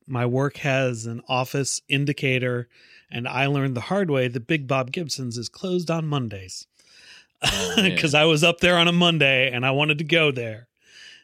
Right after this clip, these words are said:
Speaker 1: and they were closed. <laughs>
Speaker 2: Well, you know what?
Speaker 1: Very
Speaker 2: That sounds like a road trip to me.
Speaker 1: Uh, y-, y-, that's a heck of a road
Speaker 2: A, a
Speaker 1: trip.
Speaker 2: weekend road trip.
Speaker 1: <laughs>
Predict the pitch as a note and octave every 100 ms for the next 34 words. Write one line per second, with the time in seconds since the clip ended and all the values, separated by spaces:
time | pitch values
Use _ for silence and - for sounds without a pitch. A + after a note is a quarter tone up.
0 | _ - B2 A#2+ A2+ A2+ A2+ A2 - -
1 | - - _ - - - _ - - _
2 | _ _ F2+ G2+ G2+ G#2 A#2+ C3+ B2 C3
3 | G#2+ F#2 F2 A2 A2 - F#2 E2+ _ _
4 | _ _ - E2+ G#2 C#3 C#3 C#3 - D3+
5 | E3+ F3 F#3 F3+ F3 F3 D#3+ D#3+ D#3 -
6 | C#3+ A#2 C#3 A#2+ A2 G#2+ F2 - F2 G#2+
7 | A2 G2 F#2 A2 F#2 F2 - - - -
8 | A#3 G#3